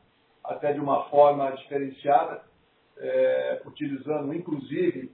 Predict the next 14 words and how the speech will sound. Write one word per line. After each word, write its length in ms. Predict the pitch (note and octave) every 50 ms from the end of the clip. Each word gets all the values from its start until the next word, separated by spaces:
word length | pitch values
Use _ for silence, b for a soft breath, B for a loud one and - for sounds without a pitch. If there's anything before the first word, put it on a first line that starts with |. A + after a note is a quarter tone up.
| _ -
em 160 | C#3+ D3 D3
um, 300 | D3 D3+ E3+ F3+ F3+ F3 -
em 100 | D#3 D3+
uma 240 | F3 G3+ G3 - C#3+
ou 100 | C#3 C#3
mais 300 | C3+ C#3+ D#3 D#3+ D#3 -
jazidas 680 | - D3 C#3 C#3 - - D3 F3+ F#3+ - C#3+ - - - - - - - _ _ _ _
uma 180 | - D3+ D3+ -
cobertura 920 | - - F#3+ F#3+ F#3 E3+ E3 - - - F3+ G#3 G#3+ G#3 - - - C#3+
inflável 720 | C#3+ C#3 - _ D#3 D#3 D#3 E3+ F3 - C3+ C3+ - - - _ _ _ _ _ _ _ _ _ _ _ _ _
para 140 | _ C#3 C3+
que 160 | - - D3
nós 240 | C#3+ C#3+ D3 D3 -
tenhamos, 580 | - D3+ D3 D3 D3+ D3+ D3 D3 C#3 C3 C3